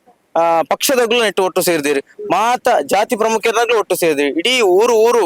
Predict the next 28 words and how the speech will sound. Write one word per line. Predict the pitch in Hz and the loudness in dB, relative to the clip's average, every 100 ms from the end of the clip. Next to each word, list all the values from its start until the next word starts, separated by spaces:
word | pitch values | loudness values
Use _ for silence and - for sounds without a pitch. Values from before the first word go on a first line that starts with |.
| - | -2
ಒಟ್ಟು | 185 226 | -4 -2
ಸೇರಿದು | 208 196 139 - - - | -2 -2 -2 -6 -20 -6
ಕಮಂಡ | 170 190 208 | -2 0 -2
ಪರಸ್ಪರ | 156 214 - 220 | -2 -4 -2 0
ವಿವೇಕ | 214 214 | 2 0
ಮಂಡಲ | 208 208 208 | -2 -2 0
ಒಂಜಿ | 208 214 196 | 0 0 -2
ಕುದರ್ | 165 _ - 196 254 | -4 _ -4 0 0
ಮಾತ್ರ | 233 180 190 226 - _ 190 | 0 -2 -2 -4 -6 _ -6
ನೆಟ್ಟು | 196 214 | -2 -2
ಇಡೀ | 185 175 | 0 2
ಊರ್ದ | 190 208 233 214 - | 2 2 2 0 -2
ಇಡೀ | 151 214 254 | -2 0 0
ಹಿಂದೂ | 208 220 226 | 0 0 0
ಸಮಾಜ | - 202 208 202 | 0 0 -2 0
ಒಟ್ಟು | 190 190 226 | 0 0 -2
ಸೇರ್ಸ್-, | 196 196 185 - - _ | 0 -2 -2 -6 -14 _
ಸೇರಿದು | - 214 247 151 127 - _ _ - | -4 0 0 0 -2 -4 _ _ -4
ಮೂಲ | 233 | 0
ಈ | 220 202 | 0 0
ಕಾರ್ಯಕ್ರಮವನ್ನು | 196 196 175 165 175 220 | 0 -2 -2 -2 0 -2
ಆಯೋಜನೆ | - 165 180 185 165 147 _ _ - | -4 -4 -2 -2 -2 -4 _ _ -4
ಆತುಂಡು. | 175 202 170 135 - _ _ - | -4 0 -2 -2 -6 _ _ -4
ಆ, | 151 151 147 147 | -2 0 -2 -2
ಅಂಚಾದ್, | 143 220 214 196 214 _ _ _ - | -2 0 0 0 -2 _ _ _ -6
ಆ, | 156 | -2
ಎಲ್ಲಂಜಿದ | 156 151 202 233 226 | 0 2 2 0 0
ಕಾರ್ಯಕ್ರಮ | 196 196 180 160 | 0 -2 -2 -2